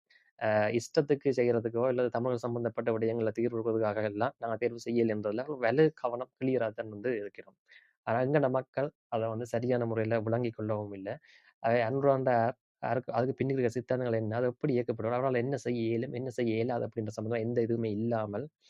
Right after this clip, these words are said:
அ கண்மூடித்தனமாக இந்த மாதிரி நம்பிக்கைகளை வைத்து, வைக்கிறது வந்து ஒரு பெரிய ஆபத்துல கொண்டு உங்களைத்தான் முடிக்கும். அது சொன்னா, அது சம்பந்தப்பட்ட நீங்கள் நிறைய முடிவுகளும் எடுத்திருப்பீங்க, உங்களோட சொந்த வாழ்க்கையில, சமூகம் சார்ந்து. அப்ப அதுல வந்து மிக கவனமாக இருங்கள்.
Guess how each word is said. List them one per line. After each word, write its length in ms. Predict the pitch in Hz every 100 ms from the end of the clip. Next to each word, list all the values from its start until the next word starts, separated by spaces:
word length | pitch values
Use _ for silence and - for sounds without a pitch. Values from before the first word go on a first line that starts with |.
| _ _ _ _
அ 80 | 117 104
கண்மூடித்தனமாக 1000 | - 117 139 143 139 - 123 143 139 123 143 147
இந்த 180 | 113 113
மாதிரி 300 | 113 110 113 113 101 95 -
நம்பிக்கைகளை 500 | 107 107 117 117 113 107
வைத்து, 260 | 107 113 101 - -
வைக்கிறது 420 | 104 127 123 117
வந்து 280 | 101 98 143 - _ _ 110
ஒரு 120 | 101
பெரிய 260 | - 139 139 113
ஆபத்துல 400 | 120 120 120 107
கொண்டு 260 | 104 113 135
உங்களைத்தான் 500 | 117 120 113 117 113
முடிக்கும். 380 | 101 98 - 135 _
அது 240 | 110 101 104
சொன்னா, 180 | 117
அது 100 | 117
சம்பந்தப்பட்ட 340 | 120 120 113 117
நீங்கள் 240 | 120 110
நிறைய 220 | 117 127
முடிவுகளும் 400 | 113 120 120 113
எடுத்திருப்பீங்க, 420 | 104 - - 98 101
உங்களோட 240 | 104 101
சொந்த 240 | 107 107 104
வாழ்க்கையில, 360 | 101 - 104
சமூகம் 360 | 107 104 107 107
சார்ந்து. 340 | 101 95 _ 120 _ - - _ -
அப்ப 160 | 95 101
அதுல 240 | 107 123
வந்து 200 | 120 117
மிக 220 | 117 127
கவனமாக 420 | - 110 113 101 107
இருங்கள். 320 | 101 98